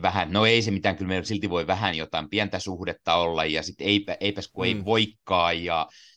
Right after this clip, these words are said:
Speaker 1: ja yrittää niinku tasapainotella kovin sen kanssa, että, että voiko hän olla, olla sitten tällaisen rikollisen kanssa, kun on kuitenkin agentti, ja sitten yritetään nä-, näyttää myös sitä toista puolta, että, että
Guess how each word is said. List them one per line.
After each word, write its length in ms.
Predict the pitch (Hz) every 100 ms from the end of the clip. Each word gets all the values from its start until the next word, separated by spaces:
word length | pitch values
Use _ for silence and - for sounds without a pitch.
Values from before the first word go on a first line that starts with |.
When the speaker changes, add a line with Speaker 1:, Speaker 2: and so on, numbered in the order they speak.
| _
Speaker 1:
ja 120 | - 110
yrittää 300 | 127 147 117
niinku 140 | 107
tasapainotella 800 | 107 127 135 - 98 92 87 85
kovin 320 | - 101 101
sen 200 | 104 92
kanssa, 420 | 90 82 80 85 76
että, 400 | - 78 69 -
että 280 | 80 - 80
voiko 300 | 92 104 101
hän 200 | 90 80
olla, 380 | 78 76 71 - _ _ _ _ _
olla 220 | 82 82
sitten 280 | 78 - 78
tällaisen 280 | 78 76 80
rikollisen 480 | 82 95 80 78 69
kanssa, 260 | 73 -
kun 160 | - 82
on 160 | 98 -
kuitenkin 440 | 82 76 67 69
agentti, 500 | 67 - 76 - 71
ja 80 | 71
sitten 300 | 92 - 95
yritetään 300 | 98 95 90
nä-, 200 | 92 95
näyttää 340 | 101 95 - 90
myös 160 | 92
sitä 140 | - 92
toista 380 | - 110 104 85
puolta, 320 | 80 76 76
että, 300 | - 73 -
että 320 | 76 - 71